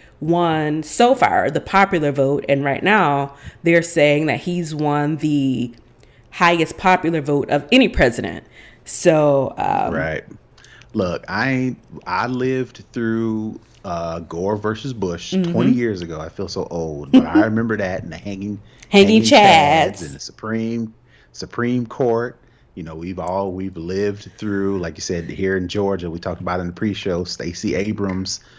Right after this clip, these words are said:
Speaker 2: you know, getting the election yanked from her.
Speaker 1: Mm-hmm.
Speaker 2: You know, we've
Speaker 1: Stolen.
Speaker 2: sat through these past four years of Trump and all the antics and all the crazy stuff is going on. So all that to say,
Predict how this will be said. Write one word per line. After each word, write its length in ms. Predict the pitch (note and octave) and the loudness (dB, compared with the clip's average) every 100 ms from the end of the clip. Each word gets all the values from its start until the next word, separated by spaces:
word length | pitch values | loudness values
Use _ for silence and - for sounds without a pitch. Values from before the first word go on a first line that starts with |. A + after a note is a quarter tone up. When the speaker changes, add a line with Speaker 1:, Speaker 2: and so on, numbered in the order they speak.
| - - | -20 -8
Speaker 2:
you 100 | G2+ | -4
know, 160 | F2+ E2+ | -2 -4
getting 400 | D2+ F#2 F2+ F2+ | -4 -4 -4 -4
the 200 | F#2 F#2 | -2 -2
election 460 | E2+ F2+ - F#2+ | -2 -2 -4 -6
yanked 360 | D#2+ D#2+ F2+ F#2 | -6 -4 -4 -6
from 200 | - G2 | -4 -2
her. 480 | G#2 G#2 G2+ G2 D#3 | 0 0 0 -2 -6
Speaker 1:
Mm-hmm. 120 | D#3 | -10
Speaker 2:
You 40 | F3+ | -14
know, 20 | |
we've 80 | - | -12
Speaker 1:
Stolen. 500 | - G#3 A#3 A#3+ G#3 | -6 -2 0 0 -2
Speaker 2:
sat 300 | G#3+ F#3+ - | -2 -4 -4
through 120 | G2+ | -6
these 260 | G3+ G#2+ - | -4 -8 -10
past 540 | - F#2+ G#2+ A2 - | -6 -4 -2 -4 -4
four 240 | A#2 A2+ A#2 | -2 0 -2
years 840 | A#2 A#2 A2+ A#2 A#2 A#2 - - - - - _ | -4 -4 -4 -4 -6 -6 -8 -10 -14 -20 -20 _
of 480 | F#2 F#2 F2+ F2+ F2 | -10 -8 -6 -8 -8
Trump 400 | - A#2+ A2+ A2+ | -6 -2 -4 -4
and 100 | E2 | -8
all 400 | F2 G2+ G#2+ G#2+ | -4 -4 -2 -4
the 340 | G#2+ G#2+ G#2 G2+ | -4 -4 -4 -6
antics 500 | A2 A2 A2 - E2 | -10 -8 -10 -10 -12
and 100 | E2 | -6
all 180 | G2 | -4
the 80 | G#2 | -4
crazy 360 | G#2 G#2+ G#2 G2+ | -4 -4 -4 -6
stuff 300 | - G#2+ G#2+ | -6 -8 -8
is 100 | G#2 | -8
going 280 | G#2+ A2 A2 | -4 -4 -4
on. 400 | A2 A2 A2 A2 | -4 -4 -6 -6
So 360 | - G#2+ F#2+ | -6 -4 -4
all 320 | - G2+ A2+ A#2+ | -4 -2 -2 -2
that 180 | A2+ - | -4 -6
to 80 | |
say, 480 | C#3+ - E2 F2+ C3 | -6 -4 -4 -6 -10